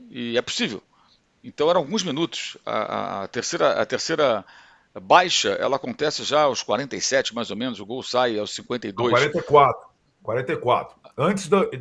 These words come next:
Speaker 2: antes da plaquinha, oito minutos ser levantado.
Speaker 1: Então, vamos lá,
Speaker 2: Um
Speaker 1: seis,
Speaker 2: antes.
Speaker 1: sete minutos. Não é um absurdo se portar seis, sete minutos se você se organizar minimamente. A gente falou muito, por exemplo, do Botafogo e Palmeiras à virada. Ah, o Botafogo tinha um homem a menos. Cara,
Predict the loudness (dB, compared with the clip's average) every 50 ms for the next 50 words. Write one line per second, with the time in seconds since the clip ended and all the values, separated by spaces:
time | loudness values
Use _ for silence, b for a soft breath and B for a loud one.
0 | -2 -2 -2 -2 -2 0 0 0 2 2 0 0 0 -2 -6 -4 -2 -2 -2 0
1 | -2 -2 -4 -4 -6 -8 -8 -8 -8 -10 -8 -8 -6 -4 -2 -2 -2 -2 -4 -4
2 | -4 -4 -6 -6 -8 -14 -20 _ _ -20 -20 -10 _ -4 -2 -2 -2 0 0 0
3 | 2 4 6 6 6 6 4 2 -2 0 2 4 4 4 4 2 0 0 0 -2
4 | -2 -4 -4 -4 -4 -6 -8 -10 -10 -12 b b b b -8 -2 2 4 4 4
5 | 4 0 -2 -2 -2 -2 -2 -4 -4 -4 -2 2 4 4 4 4 2 0 0 0
6 | 0 0 -2 -4 -6 -6 -6 -8 -6 -6 -6 -6 -4 -2 -2 0 2 0 0 4
7 | 4 4 4 4 4 0 0 0 -2 -2 -2 -4 -4 -4 -6 B B B B B
8 | B B B 0 0 0 2 2 2 4 4 4 4 0 -2 -2 -2 0 0 0
9 | 0 4 4 4 6 6 4 2 0 -2 -2 2 4 4 4 4 2 2 2 2
10 | 4 6 6 8 8 8 8 8 8 8 6 6 4 4 2 0 0 0 -2 0
11 | 0 2 2 2 0 0 -2 -2 -2 0 0 0 0 0 -2 -2 -2 -2 2 4
12 | 4 4 4